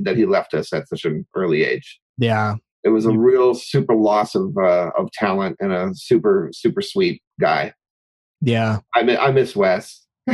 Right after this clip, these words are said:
Speaker 2: Yeah, yeah, I bet so.
Speaker 1: Yeah.
Speaker 2: He passed away of cancer, right? And
Speaker 1: Yeah, it was, like, thyroid stuff. Yeah.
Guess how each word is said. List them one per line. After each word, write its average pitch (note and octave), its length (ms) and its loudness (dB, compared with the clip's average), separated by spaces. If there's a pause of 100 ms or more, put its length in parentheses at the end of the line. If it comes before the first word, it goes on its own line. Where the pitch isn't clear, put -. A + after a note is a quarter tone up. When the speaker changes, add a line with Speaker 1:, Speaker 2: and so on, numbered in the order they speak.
(260)
Speaker 2:
Yeah, D3+ 720 2
yeah, B2 500 0
I C#3 120 0
bet B2 260 -2
so. A2 260 -2 (220)
Speaker 1:
Yeah. C3 340 4
Speaker 2:
He E3+ 100 2
passed E3+ 300 0
away D3+ 140 2
of A#2+ 120 -4
cancer, A2+ 720 -2 (260)
right? A#2 380 -2 (120)
And A#2 120 -4
Speaker 1:
Yeah, C#3+ 120 4
it C#3+ 60 0
was, C3+ 100 -4
like, B2+ 160 0
thyroid A#2 580 2
stuff. G2+ 380 0 (340)
Yeah. G2+ 380 0